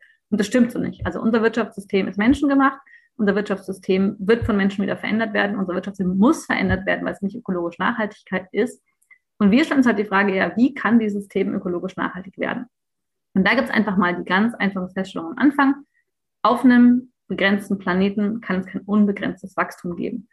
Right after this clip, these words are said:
Jedes Wachstum hat einen Zuwachs an Ressourcenverbrauch und damit auch an Emissionen. Das heißt, wenn wir jetzt auf einen, ähm, einen klimafreundlichen Pfad kommen wollen,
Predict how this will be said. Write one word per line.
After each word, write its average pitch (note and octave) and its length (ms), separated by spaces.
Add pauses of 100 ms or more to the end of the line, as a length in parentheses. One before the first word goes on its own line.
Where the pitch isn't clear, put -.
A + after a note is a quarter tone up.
(600)
Jedes D4+ 400
Wachstum A3 540
hat A3 260
einen F#3 560
Zuwachs A3 460
an F#3 140
Ressourcenverbrauch F#3 1300 (100)
und G3+ 160
damit C4+ 220
auch G3 120
an F#3+ 80
Emissionen. F#3 640 (760)
Das G3 120
heißt, G3+ 200
wenn G3 140
wir B3 60
jetzt D4 220
auf G3 180
einen, F#3+ 360 (320)
ähm, F#3 340
einen F3+ 460
klimafreundlichen F#3+ 760
Pfad F#3 360
kommen B3+ 260
wollen, B3 460